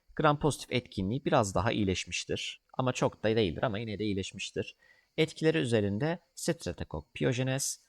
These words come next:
Streptokok pneumonia'yı, pneumokoktan bahsedeceğiz. Aynı zamanda levofloxacin bir inhalasyon, yani respiratuar kinolondur. Respiratuar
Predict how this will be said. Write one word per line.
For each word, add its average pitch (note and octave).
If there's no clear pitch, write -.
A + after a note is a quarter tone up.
Streptokok -
pneumonia'yı, G2
pneumokoktan F2+
bahsedeceğiz. -
Aynı C#3
zamanda F2
levofloxacin A2+
bir C#3+
inhalasyon, A2+
yani G#2
respiratuar G#2+
kinolondur. -
Respiratuar -